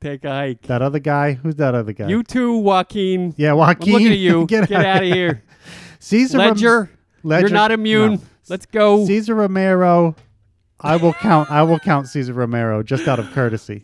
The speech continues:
Speaker 2: and respect.
Speaker 1: That's a great corral of jokers,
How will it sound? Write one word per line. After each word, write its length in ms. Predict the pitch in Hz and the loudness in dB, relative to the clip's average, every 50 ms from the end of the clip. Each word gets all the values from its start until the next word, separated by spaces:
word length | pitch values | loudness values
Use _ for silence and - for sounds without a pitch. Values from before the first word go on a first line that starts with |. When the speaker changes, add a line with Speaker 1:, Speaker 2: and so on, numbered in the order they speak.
| _ - | _ -12
Speaker 2:
and 200 | 127 120 113 110 | -10 -8 -8 -8
respect. 500 | 113 - - - 117 98 95 - _ - | -8 -10 -10 -10 -12 -12 -12 -14 _ -8
Speaker 1:
That's 340 | 175 180 233 - - - 359 | -6 -6 -6 -8 -8 -10 -10
a 80 | 339 262 | -10 -10
great 520 | 185 147 151 147 156 156 151 160 - _ | -10 -8 -4 -2 -2 -2 -4 -6 -10 _
corral 560 | - - 151 143 139 135 139 135 131 127 127 | -8 -6 -4 -4 -2 -4 -4 -4 -4 -4 -6
of 100 | 123 113 | -6 -8
jokers, 680 | 110 131 131 123 110 - 131 113 107 101 - - - | -8 -6 -6 -6 -6 -8 -10 -12 -12 -14 -16 -16 -4